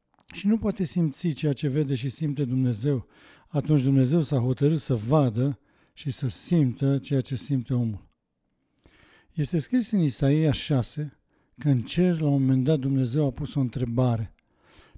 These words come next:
„Pe cine să trimit? Și cine va merge pentru noi?” Și în liniștea care s-a făcut s-a auzit doar o voce. „Iată-mă,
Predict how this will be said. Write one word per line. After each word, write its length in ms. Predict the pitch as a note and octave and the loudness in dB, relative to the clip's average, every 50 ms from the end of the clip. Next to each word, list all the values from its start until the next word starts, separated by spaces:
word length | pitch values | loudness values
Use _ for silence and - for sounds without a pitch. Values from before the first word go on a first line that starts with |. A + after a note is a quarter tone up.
| _ _ | _ _
„Pe 120 | - F3 E3+ | 0 0 0
cine 560 | - - - - - G#3+ A#3+ A3+ G#3 G3+ F#3 | 0 -2 -8 -4 2 6 6 8 8 6 6
să 180 | D3+ - F#3 | 4 2 0
trimit? 720 | E3+ - - D#3+ E3 D#3+ D#3+ D#3 C#3 A2+ G2+ - - - - _ _ _ _ _ _ _ _ _ | 0 0 0 0 2 2 4 2 2 0 -2 -6 -14 -20 -20 _ _ _ _ _ _ _ _ _
Și 260 | - - - D#3+ - | -16 -4 -4 -4 -4
cine 380 | - - - A3+ A3+ A3 G#3+ | -4 -2 2 4 6 6 6
va 140 | G3 F3+ F#3 | 6 6 6
merge 500 | F3+ F3 F3+ F3+ F3 E3 C3 G#2 A2+ C3 | 6 6 6 6 6 4 4 2 0 0
pentru 360 | A#2 C#3+ C3 A#2+ - B2 A#2+ | 2 2 0 0 0 0 0
noi?” 420 | B2+ B2+ C3 B2+ A#2 G#2 F2 - _ _ _ _ _ _ _ _ _ _ _ _ _ _ _ _ _ _ | 2 2 2 2 0 -2 -4 -8 _ _ _ _ _ _ _ _ _ _ _ _ _ _ _ _ _ _
Și 220 | _ _ - - C#3+ | _ _ -14 -4 -4
în 200 | C3 A#2+ A#2+ A#2+ | -2 -2 -2 0
liniștea 520 | B2+ D3+ E3 D#3+ D#3 C#3 A#2 - - C#3 | 0 2 2 2 2 0 -2 -2 -4 -4
care 220 | A#2+ - C#3+ C3 B2+ | -2 -2 -2 -2 -2
s-a 160 | G#2+ A2+ C3 | -2 -2 -4
făcut 320 | G#2+ A2 B2 A2 C3+ D#3 | -2 -4 -6 -4 -4 -6
s-a 140 | - - C#3 | -4 -2 -2
auzit 680 | B2+ A#2+ A#2+ A#2+ A2+ G#2+ G#2+ B2 D#3 E3 E3 D#3 - - | -2 0 -2 -2 -4 -4 -4 -2 -2 -2 -2 -4 -8 -14
doar 400 | D3+ C3+ A2+ A2 C#3 D3 D3 C#3 | -14 -6 -2 0 2 2 0 -2
o 180 | - F3+ D#3 D#3+ | -2 -2 -2 -2
voce. 540 | C#3 B2 C3 C#3+ B2+ - - - A2+ - _ _ _ _ _ _ _ _ _ _ _ _ | -2 -2 -4 -4 -4 -6 -8 -16 -16 -16 _ _ _ _ _ _ _ _ _ _ _ _
„Iată-mă, 800 | - C3 A#2+ C#3+ C#3+ C3+ C3 - C3 B2 B2 B2 B2 A#2+ A#2 | -2 2 4 6 4 4 4 2 2 4 4 4 4 2 0